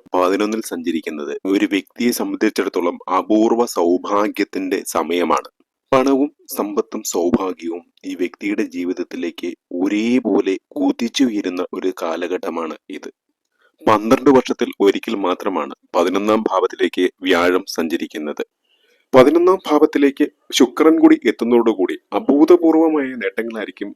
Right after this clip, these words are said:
ഈ ജാതകർക്ക് സംഭവിക്കുക. മനസ്സിൽ കൊണ്ടു നടന്നിരുന്ന എല്ലാ ആഗ്രഹങ്ങളും സഫലീകരിക്കുന്ന ഒരു സമയമാണ്. പതിനൊന്നിലെ വ്യാഴത്തിന്റെയും ശുക്രന്റെയും സ്ഥാനം. വ്യാഴവും ശുക്രനും പതിനൊന്നാം ഭാവത്തിൽ ഒന്നിച്ചു ചേർന്നതോടുകൂടി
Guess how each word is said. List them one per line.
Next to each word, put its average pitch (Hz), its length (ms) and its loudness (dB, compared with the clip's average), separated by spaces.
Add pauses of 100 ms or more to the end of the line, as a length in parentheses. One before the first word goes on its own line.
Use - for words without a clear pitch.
(100)
ഈ 107 100 -6
ജാതകർക്ക് 98 800 -2
സംഭവിക്കുക. 85 640 -6 (600)
മനസ്സിൽ 123 500 4
കൊണ്ടു 113 320 4
നടന്നിരുന്ന 107 560 0
എല്ലാ 101 340 2 (280)
ആഗ്രഹങ്ങളും 98 920 4
സഫലീകരിക്കുന്ന 117 1120 2
ഒരു 101 120 -6
സമയമാണ്. 90 540 0 (540)
പതിനൊന്നിലെ 139 520 6 (120)
വ്യാഴത്തിന്റെയും 107 760 0
ശുക്രന്റെയും 95 560 -4
സ്ഥാനം. 82 440 -4 (520)
വ്യാഴവും 139 540 4
ശുക്രനും 123 460 0 (500)
പതിനൊന്നാം 156 480 4
ഭാവത്തിൽ 135 340 -4 (140)
ഒന്നിച്ചു 120 460 2
ചേർന്നതോടുകൂടി 98 920 0